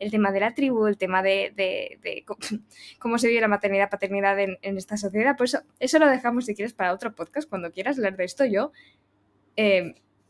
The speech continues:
creo que hay mucho de donde tirar. Pero volví al tema de cuando somos a-,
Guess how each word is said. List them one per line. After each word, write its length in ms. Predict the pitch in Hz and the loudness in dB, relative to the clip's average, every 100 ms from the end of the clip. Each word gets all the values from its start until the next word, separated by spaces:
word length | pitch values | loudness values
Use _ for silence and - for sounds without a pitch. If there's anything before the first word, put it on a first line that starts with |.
| _ - | _ -4
creo 180 | 226 226 | -2 0
que 60 | |
hay 60 | 220 | 0
mucho 240 | 208 220 | 0 0
de 60 | 208 | 0
donde 220 | 190 180 | 0 -4
tirar. 360 | 170 165 175 - _ _ - _ _ _ | -8 -4 -4 -6 _ _ -20 _ _ _
Pero 300 | 247 226 220 220 - | 4 4 4 -2 -6
volví 320 | 214 214 214 | 0 2 4
al 160 | 240 277 | 4 2
tema 300 | 294 277 254 | 2 2 0
de 180 | 233 220 | -2 -4
cuando 500 | 202 196 190 190 185 | -2 -2 0 0 -2
somos 580 | - 208 254 262 247 247 | -6 -4 -2 -2 -4 -8
a-, 200 | 247 | -8